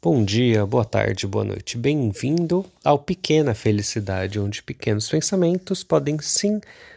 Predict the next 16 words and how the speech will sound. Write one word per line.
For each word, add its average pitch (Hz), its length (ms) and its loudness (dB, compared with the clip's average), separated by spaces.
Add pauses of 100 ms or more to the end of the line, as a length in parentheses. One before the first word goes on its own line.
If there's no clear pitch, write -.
(160)
mudar 147 380 2
o 127 60 0
seu 160 440 4
mundo. 101 540 0 (460)
Hoje 170 440 4 (160)
eu 143 160 -2
sou 143 280 2
o 107 80 6
Arion. 98 380 2 (180)
E 190 40 2
você? 151 520 2 (400)
Quem 220 400 4
você 147 540 4
quer 127 300 0
ser 135 400 2
hoje? 107 480 0